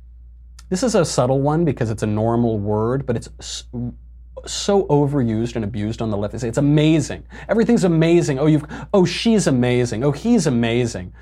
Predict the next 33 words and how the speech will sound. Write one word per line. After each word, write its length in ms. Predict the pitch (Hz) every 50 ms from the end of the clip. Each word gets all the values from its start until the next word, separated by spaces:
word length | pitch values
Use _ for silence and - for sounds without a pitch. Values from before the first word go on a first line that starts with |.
| - -
Well, 120 | 110 110
usually 200 | 117 113 113 101
not 160 | 92 87 92
he, 220 | - - 107 92 87
'cause 160 | - 101 95
he's, 200 | 107 101 92 -
like, 140 | 90 90 -
a 40 | -
cisgendered 500 | - - - 87 - - 95 95 95 92
white 180 | 95 95 87
male. 200 | 92 95 90 - - - - - -
But 120 | 165 147
she's 380 | - - - - 247 254 254 185
amazing. 640 | 208 165 151 147 151 156 160 151 - 123 113 117 143
This 180 | 196 220 -
is 120 | 190 160 151
amazing, 480 | 139 135 135 143 151 151 127 123 113
amazing, 320 | 117 120 127 135 120 127 117
amazing. 320 | 117 120 113 101 95 - - - - - - - -
Uh, 100 | - - - -
total 380 | - - 208 214 220 240 214
hyperbole. 760 | 175 165 143 135 - - 123 120 123 120 101 87 87 87 - - - - - - - -
And 380 | - 135 127 123 120 123 120 127 120 120
it's, 380 | 131 117 113 117 - - - - -
uh, 300 | 120 113 107 104 101 101 - - - - - - - - -
I, 240 | 127 - - 139 127
I, 100 | 127 - - -
I 80 | 139 135
think 180 | - - 233 233
the 80 | 196
hyperbole 560 | - - 139 123 - 143 135 131 127 120 113
is 140 | 107 101 -
there 260 | 107 101 92 95 101